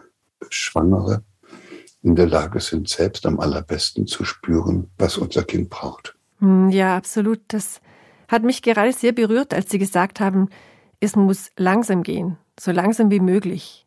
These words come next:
Speaker 2: Entfaltungsprozesse brauchen Zeit, um sich voll entwickeln zu können. Und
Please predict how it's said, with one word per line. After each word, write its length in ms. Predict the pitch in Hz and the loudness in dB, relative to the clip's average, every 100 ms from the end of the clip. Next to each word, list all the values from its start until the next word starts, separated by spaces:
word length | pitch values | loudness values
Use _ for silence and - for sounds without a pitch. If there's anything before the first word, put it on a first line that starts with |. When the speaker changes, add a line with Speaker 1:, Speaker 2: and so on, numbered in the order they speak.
| _ | _
Speaker 2:
Entfaltungsprozesse 1300 | - 180 - 180 196 196 196 - 196 - 214 - 233 233 _ _ _ | -10 -8 -2 0 0 -2 -4 -4 -6 -2 -2 0 -2 -2 _ _ _
brauchen 300 | - 196 214 | -2 2 2
Zeit, 320 | - 190 214 | 2 0 2
um 80 | 233 | 0
sich 240 | 214 220 - | -2 -4 -6
voll 360 | - 185 214 | 0 2 2
entwickeln 500 | 208 202 233 - 196 | 0 -2 -6 -4 -4
zu 120 | - | -4
können. 460 | - - 170 175 170 - _ _ _ _ _ _ _ | -6 -2 0 0 -4 -8 _ _ _ _ _ _ _
Und 420 | - 190 180 180 | 0 2 2 -2